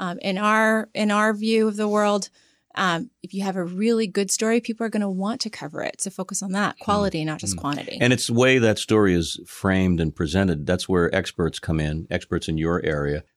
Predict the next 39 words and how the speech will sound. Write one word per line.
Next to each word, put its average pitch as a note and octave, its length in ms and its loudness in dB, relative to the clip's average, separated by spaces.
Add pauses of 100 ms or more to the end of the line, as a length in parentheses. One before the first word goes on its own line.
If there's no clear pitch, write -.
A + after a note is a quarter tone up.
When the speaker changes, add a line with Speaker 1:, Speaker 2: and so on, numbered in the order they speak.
Speaker 2:
because G2 140 2
if G2+ 100 0
people D3+ 240 4
do D3 260 4
have F#2+ 200 4
great D#2+ 220 0
stories, D#2 320 -2
they F2+ 80 0
just F#2 160 -2
don't F#2+ 100 2
know F2+ 60 2
how F2+ 180 0
to E2 280 -2
necessarily E2 720 -2 (120)
bring A2 240 2
them F#2+ 120 2
out G#2 220 2
to F2+ 60 -6
the D#2+ 120 0
world. F#2+ 400 2 (440)
But - 200 2
storytelling E3 640 4
is G2+ 180 2
a F#2 300 2 (220)
an F#2+ 100 2
art G#2+ 260 2
that's F#2+ 200 0
been F#2+ 160 -2
part G2+ 240 0
of F2+ 180 -2 (380)
humankind G2 720 0
since - 460 -6 (120)
men F#2+ 340 0
and F#2 80 2
women F2+ 220 2
walked E2 240 -2
the D#2+ 120 0
earth, C2 220 -6
right? E2+ 220 -2